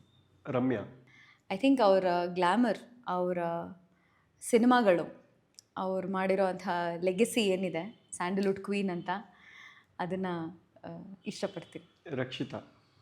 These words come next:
Speaker 2: ರಕ್ಷಿತಾ ಅವ್ರದ್ದು the ಫಿಯರ್‌ಲೆಸ್‌ನೆಸ್,
Speaker 1: ಹ್ಮ್.
Speaker 2: ಕ್ಯಾಮ್ರಾ ಅಂದ್ರೆ ಇಲ್ದೇ ಇರೋ ಅಂಥ ಭಯ, ಆಮೇಲೆ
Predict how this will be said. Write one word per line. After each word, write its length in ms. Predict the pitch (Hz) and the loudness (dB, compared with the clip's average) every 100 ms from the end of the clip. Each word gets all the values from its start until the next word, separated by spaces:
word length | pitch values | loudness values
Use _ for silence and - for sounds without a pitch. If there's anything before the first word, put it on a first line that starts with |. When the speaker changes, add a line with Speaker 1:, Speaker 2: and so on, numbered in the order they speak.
| _ - - _ _ _ _ _ - | _ -20 -20 _ _ _ _ _ -14
Speaker 2:
ರಕ್ಷಿತಾ 420 | 165 - 247 247 | -12 0 2 6
ಅವ್ರದ್ದು 440 | 214 190 185 190 190 175 170 151 143 - - _ - | 6 6 2 0 2 2 0 -2 -4 -8 -16 _ -10
the 540 | 190 202 190 185 180 - - _ _ _ _ | -4 -2 -2 -2 -6 -8 -16 _ _ _ _
ಫಿಯರ್‌ಲೆಸ್‌ನೆಸ್, 960 | - 277 277 302 262 226 220 180 - - | 0 6 10 10 8 4 0 -2 -4 -8
Speaker 1:
ಹ್ಮ್. 400 | - _ _ _ | -12 _ _ _
Speaker 2:
ಕ್ಯಾಮ್ರಾ 560 | 202 202 226 233 226 | 0 2 4 4 4
ಅಂದ್ರೆ 300 | 208 208 214 | 2 0 0
ಇಲ್ದೇ 220 | 208 196 202 | 0 0 2
ಇರೋ 140 | 202 | 2
ಅಂಥ 260 | 190 180 190 185 175 - _ _ | 0 -4 -4 -2 -4 -8 _ _
ಭಯ, 320 | 180 160 180 196 - - _ _ _ _ _ _ _ - | -12 -4 0 0 0 -12 _ _ _ _ _ _ _ -4
ಆಮೇಲೆ 680 | 214 214 226 302 330 - | -2 0 2 0 -2 -12